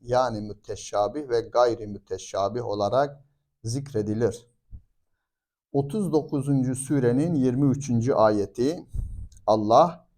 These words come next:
birbirlerine benzeyen, müteşabih, ikişerli kitabın en güzel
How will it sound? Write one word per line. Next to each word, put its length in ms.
birbirlerine 1200
benzeyen, 840
müteşabih, 920
ikişerli 1080
kitabın 760
en 360
güzel 520